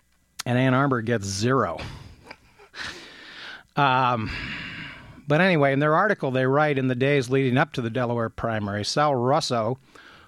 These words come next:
hosted a radio fundraiser organized and organized a political rally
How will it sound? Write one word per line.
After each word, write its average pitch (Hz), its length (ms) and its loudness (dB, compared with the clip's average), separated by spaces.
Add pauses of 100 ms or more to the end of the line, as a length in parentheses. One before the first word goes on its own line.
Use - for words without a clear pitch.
hosted 185 420 0
a 135 340 0 (200)
radio 156 440 2
fundraiser 123 640 0
organized 120 680 0
and 110 240 -4
organized 123 500 -2
a - 20 -10
political 127 440 -4
rally 127 460 0